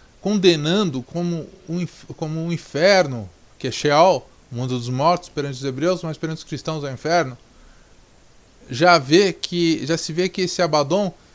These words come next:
que é o desenrolar da morte em si, o local para onde vão as pessoas quando morrem, que, ah, já vê uma grande diferença. Então, vamos tentar interpretar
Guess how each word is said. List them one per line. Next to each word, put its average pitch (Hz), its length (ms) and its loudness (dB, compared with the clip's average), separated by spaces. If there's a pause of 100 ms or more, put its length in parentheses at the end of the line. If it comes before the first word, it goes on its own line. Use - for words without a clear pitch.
(300)
que - 160 -2
é 165 460 4
o 147 380 -8 (540)
desenrolar 165 720 4
da 156 140 2
morte 147 420 2
em 120 60 -6
si, 170 440 -4
o 135 80 -8
local 175 440 4
para 165 140 -2
onde 156 180 -4
vão 156 160 -6
as 151 100 -8
pessoas 151 400 -10
quando 156 280 -10 (160)
morrem, 143 600 0 (260)
que, 135 280 -10 (1200)
ah, 143 360 -2
já 156 200 0
vê 143 260 -4
uma 165 160 -2
grande 160 220 -4
diferença. 139 600 -4 (880)
Então, 185 360 2
vamos 180 500 -2
tentar 156 340 2
interpretar 165 760 0